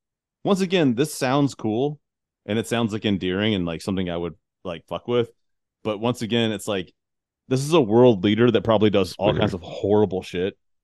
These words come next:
Speaker 2: I think I, I don't know what he's talking about. It doesn't look like an elf. It looks just like a, a creature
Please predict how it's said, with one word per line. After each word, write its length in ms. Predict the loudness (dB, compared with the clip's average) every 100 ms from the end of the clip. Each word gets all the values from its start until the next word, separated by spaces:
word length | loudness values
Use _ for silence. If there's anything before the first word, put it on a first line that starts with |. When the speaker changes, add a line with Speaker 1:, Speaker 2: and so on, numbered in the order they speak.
| _ _ -14
Speaker 2:
I 80 |
think 540 | -14 -10 -6 -6 -8 -16 _ _
I, 300 | -4 -2 -2 -4 _ -6
I 100 | -4
don't 180 | -2 -2
know 140 | -2
what 220 | -2 -2
he's 140 | -2 -2
talking 340 | -2 -2 -4
about. 100 | -4
It 20 |
doesn't 260 | -4 -6 -4
look 120 | -2
like 200 | 0 0
an 200 | 0 -4 -12 _
elf. 540 | -8 -4 -4 -6 -12 _ _ _ _
It 80 | -14
looks 220 | -12 -14
just 220 | -14 -8
like 200 | -4 -4
a, 160 | -6 -10 -10
a 120 | -12
creature 720 | -10 -6 -6 -6 -8 -8 -10